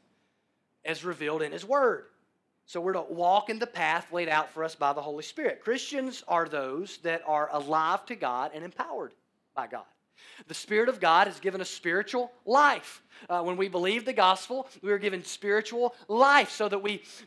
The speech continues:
no long-, we, we, we, we're changed on the inside. We're, we're giving new hearts. And we have the Spirit of God takes up residence in our life, and we are alive to God and dead to sin. And so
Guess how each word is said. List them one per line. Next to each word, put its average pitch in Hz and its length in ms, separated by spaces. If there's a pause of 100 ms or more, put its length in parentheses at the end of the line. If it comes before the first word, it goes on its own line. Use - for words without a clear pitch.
no 208 220
long-, 233 360
we, 214 160
we, 208 280
we, 208 140
we're 196 160
changed 208 840
on 185 100
the 190 140
inside. 220 280
We're, 185 100 (120)
we're 208 100
giving 214 380
new 285 300
hearts. 269 640 (160)
And 202 100
we 202 80
have 208 140
the 170 80 (100)
Spirit 285 460
of 226 100
God 262 300
takes 226 260
up 226 100
residence 220 400
in 214 80
our 208 120
life, 220 240
and 185 100
we 254 100
are 202 140
alive 240 640
to 269 80
God 202 340
and 185 160
dead 208 240
to 214 60
sin. 277 420 (640)
And 208 100
so 233 300